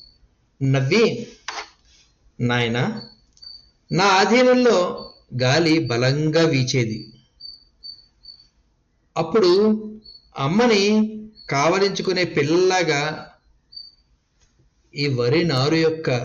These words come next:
వేళ్ళు భూమిలోకి లోతుగా చొచ్చుకుని గట్టిగా ఒకదాని ఒకటి పనివేసుకుపోయేవి.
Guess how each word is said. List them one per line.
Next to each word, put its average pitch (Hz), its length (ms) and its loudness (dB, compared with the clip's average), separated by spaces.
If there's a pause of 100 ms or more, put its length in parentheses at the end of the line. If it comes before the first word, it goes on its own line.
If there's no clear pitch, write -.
(120)
వేళ్ళు 127 720 -2 (380)
భూమిలోకి 147 920 -2 (160)
లోతుగా 135 1080 -2 (280)
చొచ్చుకుని 147 680 -4 (1120)
గట్టిగా 147 1080 -2 (320)
ఒకదాని 165 340 0
ఒకటి 160 240 4
పనివేసుకుపోయేవి. 131 1040 0